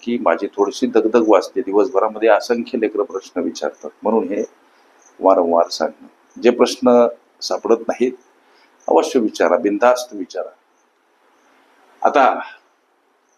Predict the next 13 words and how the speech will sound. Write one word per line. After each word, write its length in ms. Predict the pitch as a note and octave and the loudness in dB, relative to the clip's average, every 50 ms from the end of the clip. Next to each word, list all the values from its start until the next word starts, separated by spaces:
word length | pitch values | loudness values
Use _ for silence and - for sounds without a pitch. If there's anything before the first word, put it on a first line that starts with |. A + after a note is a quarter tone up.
| _ _ _ _ _ _ - | _ _ _ _ _ _ 0
तीन 200 | D3+ D#3+ E3+ F3 | 4 4 6 6
क्रमवार 680 | F3 E3+ - C3 A#2+ A#2+ B2 A#2+ B2+ B2+ B2+ B2+ C3+ C3 - - G2+ G2 | 4 4 6 4 4 6 6 4 6 6 6 6 4 0 -8 -10 -10 -8
विषम 500 | F#2+ F#2+ G#2+ G#2+ - - - C#3 C3+ C3+ | -6 -4 -4 -6 -6 -2 0 0 0 0
संख्या, 500 | A#2+ - - - - - - - - - - - - _ _ _ _ _ _ _ _ _ _ _ _ _ _ _ _ _ _ _ _ _ _ _ _ _ _ _ _ _ _ _ - | -2 -4 -6 -8 -8 -8 -12 -20 -20 -20 -20 -20 -20 _ _ _ _ _ _ _ _ _ _ _ _ _ _ _ _ _ _ _ _ _ _ _ _ _ _ _ _ _ _ _ 0
मग 120 | A2 A#2+ B2+ | 2 4 4
आता 200 | B2 B2+ C#3+ C#3 | 4 4 2 2
त्या 240 | C#3+ D#3+ D#3 D3 | 4 6 6 6
संख्या 460 | - - - C3 C3+ C3+ - - D#3 D#3 | 4 0 -4 -4 -4 -4 -2 0 0 0
समीकरण 580 | D#3 - C3+ C3+ C#3+ C#3+ C#3 D3+ D3 D3+ D3+ D3 | 0 -2 -4 -2 -2 -2 0 2 2 2 0 -2
स्वरूप 380 | - - C3+ C3 C3 B2+ - | -4 -2 -4 -2 -2 -4 -4
कोणत्या? 440 | - A#2 G#2+ G#2 F2+ - F2 D#2 D2 - _ _ _ _ _ _ _ _ _ _ _ _ _ _ _ _ _ _ - | -4 -4 -4 -4 -4 -6 -6 -6 -6 -8 _ _ _ _ _ _ _ _ _ _ _ _ _ _ _ _ _ _ -6
लक्ष 300 | - - - - - - | -2 -2 0 0 0 0
द्या, 260 | - - - - - | 0 0 2 0 0